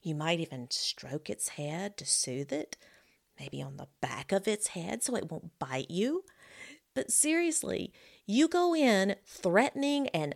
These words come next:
waving your arms, and that boar's going to rip its leg off to tear into you. So, you calmly ask the boar, I mean, your teen,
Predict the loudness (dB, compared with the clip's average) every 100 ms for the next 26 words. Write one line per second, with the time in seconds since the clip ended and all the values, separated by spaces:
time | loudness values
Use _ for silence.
0 | -8 0 6 6 6 4 2 2 4 4
1 | 4 4 2 2 0 0 2 6 8 8
2 | 6 4 2 4 2 0 2 2 0 6
3 | 6 8 6 6 4 4 8 8 10 8
4 | 6 0 -20 _ _ 2 2 4 6 6
5 | 6 2 2 0 -2 -10 _ _ _ _
6 | _ _ _ -2 4 6 6 4 2 -6
7 | _ _ _ _ -8 -6 -6 -8 -12 -10
8 | -2 2 6 6 4 4 2 0 -2 0
9 | -2 -2 0 -2 -2 -4 _ 2 4 0
10 | -4 -2 0 2 2 2 2 0